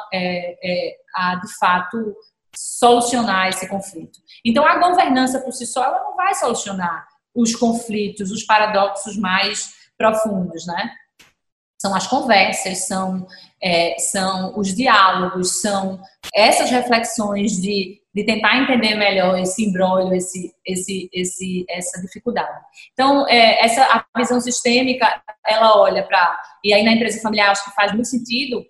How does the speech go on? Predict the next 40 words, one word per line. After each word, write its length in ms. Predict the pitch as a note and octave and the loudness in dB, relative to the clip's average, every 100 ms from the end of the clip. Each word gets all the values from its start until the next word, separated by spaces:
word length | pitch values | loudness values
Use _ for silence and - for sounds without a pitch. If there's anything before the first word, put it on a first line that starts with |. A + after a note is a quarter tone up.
| _ - | _ -4
porque 280 | A#3 A#3 G#3 | -2 2 4
é 100 | G3+ | 4
você 540 | A3 - - C4+ - | 2 0 4 4 4
pessoa. 580 | E4+ E4 D#4+ G3 D#3 - - _ | 2 2 2 2 0 -4 -12 _
O 60 | |
que 140 | G#3 D#4+ | -6 0
é 140 | D#4+ | 2
você 240 | D4 D4 - | 0 0 2
pessoa? 440 | B4 G4+ G4 E3+ | 2 0 -4 -4
Você 200 | - - | -6 -8
pessoa 300 | - C4+ C#4+ | -6 -2 2
é 60 | C#4+ | 2
você, 440 | D#4+ - C4+ A#3 | 0 0 2 2
com 80 | A3+ | 0
seus 180 | F#3 G#3 | -4 0
valores, 640 | A#3 C4 A#3+ A3 G#3+ G#3+ - - - _ _ | 2 4 4 2 -2 -6 -8 -14 -20 _ _
com 120 | - G3+ | -8 -6
suas 200 | G#3+ - | -4 0
características, 960 | G#3 G3+ B3 A#3 A3+ A3+ - G#3 G3+ | 2 4 4 4 4 2 -2 -4 -4
com 100 | - | -6
sua 140 | F#3+ A3+ | -4 -4
história 400 | A3+ A3 G#3 G#3 | -2 0 2 0
pessoal. 760 | A3+ - A#3+ G3+ G3 G3+ G3+ - _ _ _ - | -2 0 4 6 6 4 0 -10 _ _ _ -6
E 60 | |
tem 160 | - E4 | 0 2
o 60 | |
seu 200 | F4+ F#4 | 2 2
papel. 600 | F4+ G4 F4+ C4 G3+ D#3+ - - | 4 4 4 6 6 4 -2 -8
O 20 | |
seu 220 | G#3+ C4 B3 | -4 0 2
papel, 640 | B3 - G#3 A3+ C#4+ A#3+ | 0 2 4 6 6 6
ele 140 | A3+ | 4
não 160 | C4 E4+ | 2 -2
coincide 420 | A#4+ B4 - C4 | -2 -2 0 0
cem 320 | - - A#3+ | 0 0 0
por 80 | A3+ | 0
cento 400 | A3+ B3 G3 F#3 | -4 -2 -2 -4
com 120 | - F#3+ | -8 -6
você 240 | G3 G3+ | -6 -6
pessoa. 520 | - - F#3 D#3+ - | -8 -10 -6 -6 -8